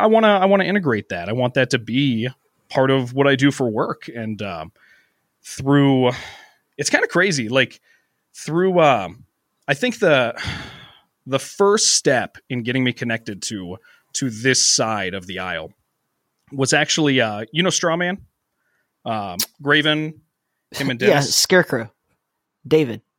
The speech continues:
Speaker 2: Queener.
Speaker 1: Oh, Scarecrow. What did I, did I say Strawman? Scarecrow.
Speaker 2: Well, he goes
Speaker 1: Gee.
Speaker 2: by Strawman
Speaker 1: Uh,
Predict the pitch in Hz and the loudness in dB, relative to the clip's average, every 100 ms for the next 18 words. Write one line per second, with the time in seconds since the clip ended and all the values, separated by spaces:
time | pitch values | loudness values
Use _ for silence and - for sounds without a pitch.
0 | _ _ _ _ _ _ - 165 139 117 | _ _ _ _ _ _ -4 -2 -2 -4
1 | 165 - - 233 226 139 139 190 175 156 | -8 -6 -4 -4 -2 -2 -2 -2 -2 -2
2 | 208 214 220 - 208 214 - - 180 185 | -2 -2 -4 -2 -2 -2 -6 -4 -4 0
3 | 147 170 160 175 185 151 165 - 165 151 | 4 4 6 4 4 4 2 4 4 6
4 | 151 143 | 4 4